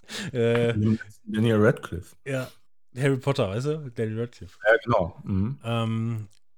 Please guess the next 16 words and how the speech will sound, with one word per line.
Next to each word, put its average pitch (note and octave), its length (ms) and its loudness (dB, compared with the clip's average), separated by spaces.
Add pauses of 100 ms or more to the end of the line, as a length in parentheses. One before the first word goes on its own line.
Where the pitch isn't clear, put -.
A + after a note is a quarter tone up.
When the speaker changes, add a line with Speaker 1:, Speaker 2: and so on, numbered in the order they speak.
(100)
Speaker 1:
hier, A#2+ 580 -2
Knives A#2+ 360 -2
Out. B2 360 0 (760)
Da B2 240 0
war B2 120 4
sie C#3 280 2
die, C3 340 2
ähm, B2 580 -2 (480)
die, A#2 240 -2
die, A2 360 -4
die, G#2 440 -6
ähm, G#2 460 -8 (960)
ja, A2+ 320 0 (340)
wie G#2 100 -8
sagt A#2+ 220 -4
man, G#2+ 240 -2